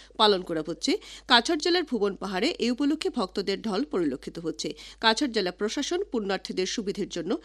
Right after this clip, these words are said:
সব ধরনের ব্যবস্থা গ্রহণ করেছে। এদিকে মেলাস্থলে চিকিৎসা সেবা ও জোরদার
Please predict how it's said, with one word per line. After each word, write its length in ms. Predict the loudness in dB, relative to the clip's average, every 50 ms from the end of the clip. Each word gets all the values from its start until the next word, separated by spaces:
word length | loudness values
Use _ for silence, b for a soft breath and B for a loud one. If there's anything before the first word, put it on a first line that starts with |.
| B B B B
সব 220 | -2 0 0 0 0 0
ধরনের 280 | -2 -2 0 0 0 0
ব্যবস্থা 400 | 2 0 0 0 -2 -4 -6 -8
গ্রহণ 260 | -6 -6 -6 -6 -4
করেছে। 440 | -4 -4 -4 -4 -4 -4 -6 -8 -10 B B B B B B
এদিকে 260 | 0 2 4 4 6
মেলাস্থলে 580 | 6 6 6 6 6 4 0 0 2 4 4
চিকিৎসা 420 | 4 2 0 -2 -2 -2 -2 -2 -4
সেবা 320 | -2 -2 -2 0 0 -2 0
ও 80 | -2 -2
জোরদার 400 | 0 0 -2 -2 0 -2 -2